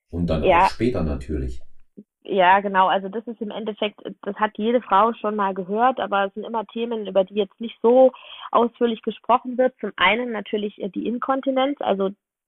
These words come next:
Speaker 2: dass man eben Urin, äh, nicht, nicht halten kann. Das ist, äh, am Ende der Schwangerschaft oder auch während der Schwangerschaft und kurz nach der Geburt auch normal, weil der Beckenboden halt einfach extrem gedehnt wurde und der hält halt quasi die Blase und auch,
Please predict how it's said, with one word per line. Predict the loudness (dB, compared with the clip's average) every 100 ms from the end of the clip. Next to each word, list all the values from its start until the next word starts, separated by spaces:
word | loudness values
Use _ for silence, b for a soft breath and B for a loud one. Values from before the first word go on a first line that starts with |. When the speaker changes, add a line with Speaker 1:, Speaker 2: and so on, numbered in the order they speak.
| _ 0
Speaker 2:
dass | 0 0
man | -2
eben | 0 -2 -4 -6 -10 -10
Urin, | -8 0 4 6 4 2 -4 -8 -14
äh, | -12 -4
nicht, | -4 -4 -4
nicht | -6 2
halten | 4 4 0 -6
kann. | -4 -2 -4 -8 B B B
Das | -2 2
ist, | 2 2 2
äh, | 4 6 4 0 _
am | 0 0 0
Ende | 2 4 4
der | 4 0
Schwangerschaft | 0 0 0 -2 2 2 2
oder | 0 0
auch | 2
während | 2 2 -4
der | -4
Schwangerschaft | -4 -4 -2 -4 -6
und | -10 0
kurz | 0 2
nach | 0 -2
der | -2
Geburt | -8 -2 0 2
auch | 0 -2 -4
normal, | -6 2 4 6 6 4
weil | 0
der | -2
Beckenboden | -4 -6 -6 -6 -4
halt | -8 -8
einfach | -12 -12
extrem | -14 -16 -8 -6 -4
gedehnt | -4 -4 -6 -6 -4
wurde | 0 2 0
und | -4 -8 _ _ _ _ _ _ _
der | 2 4
hält | 4 2 0
halt | -2
quasi | 0 0 0
die | -6 -4
Blase | 2 4 4 2 -2
und | -4 0
auch, | 2 0 -2